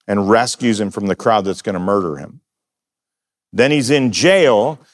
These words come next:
and men make a plot that they're gonna kill Paul when he makes his way down to the hearing. And God places providentially one of Paul's relatives next to the people making the plot.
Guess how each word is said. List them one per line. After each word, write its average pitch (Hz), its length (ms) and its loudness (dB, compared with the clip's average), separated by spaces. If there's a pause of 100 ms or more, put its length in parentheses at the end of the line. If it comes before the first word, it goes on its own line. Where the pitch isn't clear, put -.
(200)
and 117 400 0
men 147 400 2
make 135 240 2
a 120 80 0
plot 156 680 -2
that 117 140 -4
they're 120 120 -2
gonna 110 200 -2
kill 160 760 -2
Paul 101 340 0
when 107 160 0
he 107 100 -2
makes 117 280 0
his 107 140 -2
way 117 240 2
down 110 480 0
to - 160 -2
the 95 120 0
hearing. 123 680 0 (1200)
And 120 260 0
God 127 500 0
places 156 760 0
providentially 131 1040 -2
one 117 180 2
of - 180 -6
Paul's 117 320 0
relatives 120 680 0
next 110 420 -2
to 135 120 -10
the 113 60 -8
people 127 320 -4
making 104 380 -2
the 87 60 0
plot. 110 580 -2